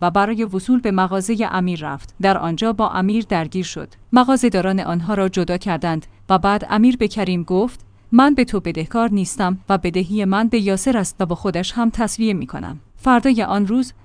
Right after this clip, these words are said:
امیر برای صحبت به مغازهٔ یاسر رفت که کریم هم آنجا بود و به امیر ضربه زد و او را به قتل رساند. در این هنگام قاضی گفت:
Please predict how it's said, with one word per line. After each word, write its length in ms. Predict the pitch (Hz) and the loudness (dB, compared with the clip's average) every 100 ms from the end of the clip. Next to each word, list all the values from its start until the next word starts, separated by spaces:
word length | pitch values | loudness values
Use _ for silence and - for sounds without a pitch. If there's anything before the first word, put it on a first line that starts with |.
| - | 2
امیر 300 | 247 262 285 | 8 8 6
برای 380 | 254 240 240 233 | 2 2 0 0
صحبت 480 | - 190 233 240 | -2 -2 0 -2
به 100 | - | 0
مغازهٔ 400 | 196 185 185 185 | 0 2 0 0
یاسر 440 | 240 247 214 208 254 | 0 2 0 0 0
رفت 340 | 202 180 - | 2 -2 -2
که 100 | 202 | -6
کریم 340 | 190 240 262 247 | 0 2 4 4
هم 220 | 220 190 | 2 -2
آنجا 360 | 175 160 165 | -4 -4 -6
بود 180 | 143 139 - - | -8 -12 -14 2
و 100 | 196 | 2
به 140 | 190 - | 2 0
امیر 300 | 202 214 226 | 2 2 2
ضربه 340 | 233 202 196 | 0 0 0
زد 260 | 190 190 185 | 0 -2 0
و 40 | |
او 200 | 175 - | -2 0
را 100 | 240 | 0
به 120 | 220 190 | 2 0
قتل 400 | 208 233 - 165 | -2 -4 -4 -6
رساند. 400 | 160 147 135 - - - - - | -6 -8 -8 -12 -20 -20 -20 -4
در 120 | 185 196 | 2 6
این 180 | 254 | 6
هنگام 400 | 247 220 190 208 | 6 2 2 0
قاضی 320 | 214 226 214 208 | 2 0 0 -2
گفت: 420 | 190 247 - | -2 -2 -6